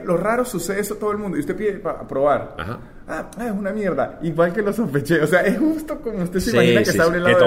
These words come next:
Speaker 2: tonto,
Speaker 1: cebolla.
Speaker 2: ¿no? Qué tontería.
Speaker 1: Aquí hay un
Speaker 2: Y si yo le meto el dedo en el enchufe, ¿qué me pasará? Oye, ¿verdad? Sí, me dio corriente.
Speaker 1: No, de verdad, el helado de caraota es una mierda. <laughs> Yo, aquí hay un tipo, un tipo que tiene un,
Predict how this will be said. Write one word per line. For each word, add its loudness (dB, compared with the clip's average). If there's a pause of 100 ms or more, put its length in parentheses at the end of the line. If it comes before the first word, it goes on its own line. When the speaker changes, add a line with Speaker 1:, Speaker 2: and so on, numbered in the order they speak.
Speaker 2:
tonto, 4
Speaker 1:
cebolla. 2
Speaker 2:
¿no? -8
Qué 0
tontería. -4 (100)
Speaker 1:
Aquí 0
hay 4
un 0
Speaker 2:
Y 6
si 2
yo 8
le 2
meto 4
el 0
dedo 4
en 4
el 4
enchufe, 0
¿qué 0
me 2
pasará? 0
Oye, 6
¿verdad? 4
Sí, 2
me 2
dio 4
corriente. -2
Speaker 1:
No, -2
de 0
verdad, 2 (200)
el -2
helado 4
de 0
caraota 2
es -2
una -4
mierda. -2
<laughs> 4
Yo, 6 (600)
aquí 2
hay 6
un 0
tipo, -2
un -4
tipo -4
que 0
tiene -4
un, -6